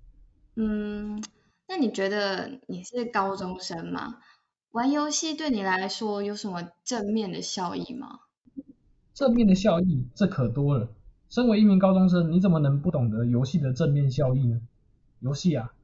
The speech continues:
Speaker 2: 对我而言，那可不只是一个可以消遣杀时间的东西，甚至有时候你还可以从游戏里面学到很多知识。比如说啊，我从游戏的主线里面学，学到怎么写文案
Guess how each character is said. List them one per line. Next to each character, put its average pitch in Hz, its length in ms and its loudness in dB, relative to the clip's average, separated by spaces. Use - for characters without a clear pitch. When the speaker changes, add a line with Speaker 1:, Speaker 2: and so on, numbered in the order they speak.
Speaker 2:
对 214 140 -2
我 151 160 2
而 139 60 2
言， 147 180 2
那 196 80 4
可 147 220 -2
不 196 120 0
只 120 200 -4
是 170 200 -4
一 143 80 -2
个 135 160 -2
可 143 160 -6
以 147 80 -2
消 165 180 -2
遣 120 260 -4
杀 147 200 -4
时 131 160 -4
间 131 160 -2
的 113 80 0
东 127 180 0
西， 120 280 -2
甚 294 200 2
至 294 160 0
有 165 120 4
时 165 140 -2
候 170 320 4
你 147 100 0
还 156 100 -2
可 185 140 2
以 151 80 2
从 147 240 -2
游 139 100 -2
戏 165 120 -2
里 123 80 2
面 131 200 2
学 127 160 -2
到 143 120 0
很 127 160 2
多 123 160 0
知 123 180 -2
识。 120 240 -4
比 123 100 2
如 135 120 2
说 151 200 0
啊， 147 100 -4
我 123 100 -2
从 151 160 -4
游 147 140 2
戏 185 160 0
的 143 120 -2
主 120 160 -4
线 170 180 0
里 117 80 0
面 156 120 -2
学， - 260 -10
学 - 160 -10
到 170 160 4
怎 131 80 -2
么 123 100 2
写 120 200 -2
文 113 180 -4
案 139 220 -2